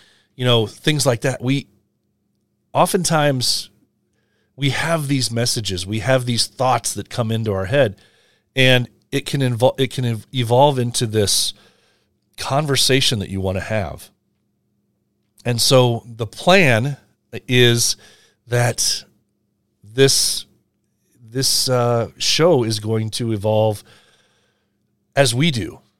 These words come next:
Um, it's gonna follow along with the struggles, the different things that we, the celebrations that we go through. And we're just gonna talk. And, um, it's gonna be a lot of fun. So I am excited about it.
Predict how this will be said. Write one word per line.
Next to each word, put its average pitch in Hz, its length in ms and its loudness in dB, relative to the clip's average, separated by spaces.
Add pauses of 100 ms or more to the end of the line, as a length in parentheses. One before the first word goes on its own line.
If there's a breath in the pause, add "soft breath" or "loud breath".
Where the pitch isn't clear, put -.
(240)
Um, 101 460 -4
it's 107 140 -6
gonna 117 160 0
follow 135 440 4
along 131 440 4
with 123 140 -4
the 127 80 -10
struggles, 127 560 -2
the 104 100 -2
different 120 340 -2
things 127 360 -2
that 117 120 -4
we, 120 100 -2
the 113 120 -2
celebrations 127 800 0
that 107 100 -8
we 101 100 -6
go 101 180 0
through. 85 360 -6 (580)
And 110 500 2
we're 131 140 0
just 151 280 0
gonna 120 160 -4
talk. - 560 -12 (1040)
And, 95 500 -2
um, 85 380 -4 (140)
it's - 140 -12
gonna 113 180 0
be 110 60 2
a 95 60 2
lot 90 160 -2
of 82 60 -8
fun. 76 300 -8 (160)
So 107 400 4 (520 soft breath)
I 113 220 6
am 113 240 4
excited 147 480 4
about 165 240 6
it. - 140 0